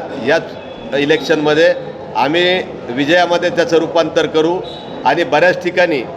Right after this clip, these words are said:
आता सहा ठिकाणी नगरपालिका आहेत, किमान सहा नगरपालिकामध्ये आमचे किमान पन्नास नगरसेवक असतील अशी आमची तयारी आहे.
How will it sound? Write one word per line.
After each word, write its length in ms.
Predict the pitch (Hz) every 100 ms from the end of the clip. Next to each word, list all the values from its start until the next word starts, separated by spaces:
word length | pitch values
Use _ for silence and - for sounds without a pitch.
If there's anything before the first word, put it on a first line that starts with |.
| - -
आता 500 | 131 165 165 170 -
सहा 160 | 147 170
ठिकाणी 360 | 160 156 160
नगरपालिका 680 | 160 156 165 - 156 156 151
आहेत, 240 | 147 147 170 - - - -
किमान 360 | 151 175 170 156 -
सहा 280 | - 143 175
नगरपालिकामध्ये 920 | 165 160 160 156 156 156 156 151 156
आमचे 360 | 165 139 135 156
किमान 280 | 151 151 160
पन्नास 380 | 147 143 175 -
नगरसेवक 480 | 170 165 151 160 156
असतील 320 | 147 - 160
अशी 240 | 143 - 151
आमची 200 | 143 147 143
तयारी 280 | 143 147
आहे. 220 | 147 143